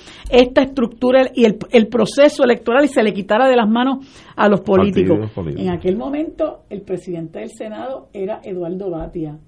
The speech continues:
Speaker 1: A nosotros nos hicieron el mismo caso que nos hizo, eh, Willy, que no tiene nada que ver con el asunto.
Speaker 2: Pues mira, Marilu,
Speaker 1: Ningún
Speaker 2: precisamente
Speaker 1: caso.
Speaker 2: por esa historia que tú haces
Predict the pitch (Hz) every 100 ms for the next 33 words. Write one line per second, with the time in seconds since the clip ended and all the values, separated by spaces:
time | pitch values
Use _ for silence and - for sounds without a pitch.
0 | _ 185 190 233 220 302 320 294 277 277
1 | 269 202 185 - _ _ _ _ 214 208
2 | 233 285 302 302 330 330 320 214 185 -
3 | - _ - 240 220 226 277 294 294 277
4 | - - _ _ _ _ 190 208 196 190
5 | 185 175 175 170 175 214 269 240 190 208
6 | 202 196 233 226 220 220 208 208 208 185
7 | - 165 98 110 120 120 104 107 139 127
8 | 120 - 254 - - 339 320 110 202 -
9 | 165 135 110 131 143 165 170 170 160 151
10 | 147 185 196 139 -